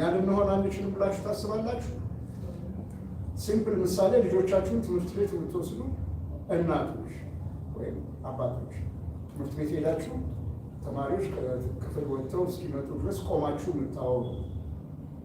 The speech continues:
ወይ ምናምን የሚሉ ወላጆች ካሉ እነዚህ ሰዎች ምን ያደርጋሉ? ጓደኝነት ይጀምራሉ። ጓደኝነቱ ጉዳይ ይሄድና ተጽዕኖ ውስጥ የመውደቅ ጉዳይ ይመጣል። ተጽዕኖ ውስጥ የመውደቁ ጉዳይ ብዙ ነገር እስከ ማጣት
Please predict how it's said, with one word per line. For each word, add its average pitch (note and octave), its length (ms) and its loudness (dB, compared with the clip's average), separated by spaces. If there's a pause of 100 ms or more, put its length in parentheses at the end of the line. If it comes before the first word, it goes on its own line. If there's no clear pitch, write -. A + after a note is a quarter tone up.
(380)
ወይ D3+ 200 2
ምናምን C#3+ 400 4
የሚሉ C#3+ 360 2
ወላጆች B2+ 440 0
ካሉ C#3 280 0 (1080)
እነዚህ F3+ 300 4
ሰዎች G#3+ 260 6
ምን A3+ 140 6
ያደርጋሉ? A#3 440 6
ጓደኝነት F#3 560 8
ይጀምራሉ። - 480 -4 (720)
ጓደኝነቱ F3+ 560 4
ጉዳይ G#3+ 280 8
ይሄድና A3+ 400 10 (340)
ተጽዕኖ F#3 380 2
ውስጥ F3+ 220 4
የመውደቅ D#3 420 2
ጉዳይ C#3+ 260 0
ይመጣል። - 340 0
ተጽዕኖ D#3 340 2
ውስጥ G#3 200 4
የመውደቁ A3 400 8 (100)
ጉዳይ C#4+ 340 8 (1040)
ብዙ - 220 -2 (160)
ነገር - 300 0 (120)
እስከ - 300 -8 (120)
ማጣት C#3+ 460 0